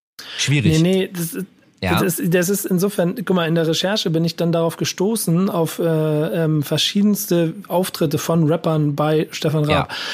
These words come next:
Speaker 2: Und du hast vollkommen recht, er hat sich irgendwie über alles und jeden so ein bisschen lustig gemacht. Er hat aber auch, äh, wirklich bei jedem Rap-Gast, den er hatte, alle Klischees benutzt, die man benutzen konnte.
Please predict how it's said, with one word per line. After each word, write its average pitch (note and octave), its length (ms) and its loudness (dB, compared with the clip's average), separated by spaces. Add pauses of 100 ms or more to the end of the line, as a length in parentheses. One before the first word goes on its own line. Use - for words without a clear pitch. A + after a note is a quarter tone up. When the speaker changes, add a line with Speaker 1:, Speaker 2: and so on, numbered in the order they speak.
(260)
Speaker 2:
Und - 280 0
du D3+ 40 4
hast E3 140 2
vollkommen E3+ 300 2
recht, E3+ 180 0
er D3 80 0
hat D#3+ 100 -2
sich - 240 -4
irgendwie E3+ 220 2
über E3 180 2
alles D#3+ 220 0
und D3+ 140 2
jeden F3 260 4
so D3+ 80 2
ein D3+ 60 2
bisschen D3 240 2
lustig C#3+ 340 0
gemacht. D#3 340 0 (440)
Er D3 220 2
hat F3 280 -4
aber D#3+ 240 0
auch, - 220 -12
äh, D#3+ 440 0
wirklich E3+ 360 -2
bei D#3 100 2
jedem E3 840 2
Rap-Gast, D3+ 600 -2
den D#3 140 2
er C#3 100 0
hatte, E3 320 0 (160)
alle F3+ 300 2
Klischees E3 720 0
benutzt, D3+ 500 -2
die C#3+ 80 0
man D3 160 2
benutzen C#3+ 420 0
konnte. D3 400 -8